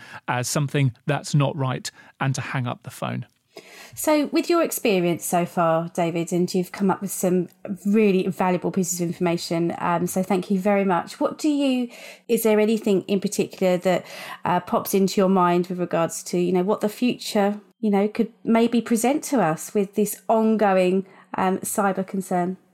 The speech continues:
Speaker 1: Sadly, the future doesn't look bright. The future doesn't look orange. Um, with regards to, uh, being safe against cybersecurity, I see these threats continuing to evolve. Um, the,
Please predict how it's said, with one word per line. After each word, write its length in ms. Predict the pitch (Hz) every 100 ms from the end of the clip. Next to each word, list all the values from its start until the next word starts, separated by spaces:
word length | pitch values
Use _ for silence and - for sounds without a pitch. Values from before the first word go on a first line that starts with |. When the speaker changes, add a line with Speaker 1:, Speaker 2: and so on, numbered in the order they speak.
| _
Speaker 1:
Sadly, 680 | - 180 175 143 143 135 131 -
the 220 | 139 139
future 960 | - - - 143 151 147 - 139 131 113 _
doesn't 340 | 147 139 151 -
look 240 | 135 143 _ -
bright. 560 | 131 131 143 - - -
The 40 |
future 320 | - 151 131
doesn't 200 | 151 131
look 160 | 139 -
orange. 440 | 127 135 156 - -
Um, 400 | 135 139 131 131 131 - - -
with 240 | 135 131 151
regards 500 | 135 151 147 131 -
to, 360 | 160 131 139 -
uh, 320 | 135 127 139 151
being 320 | 131 135 127
safe 360 | - 135 131
against 340 | 139 139 151 -
cybersecurity, 800 | 131 127 131 127 143 127 123 131
I 120 | 127
see 240 | 123 143 131
these 240 | 123 117
threats 320 | - 139 -
continuing 720 | - 127 107 139 131 123 120 120
to 160 | -
evolve. 500 | 127 113 117 120 113 - - - - -
Um, 400 | 123 117 113 117
the, 640 | 156 127 120 120 120 117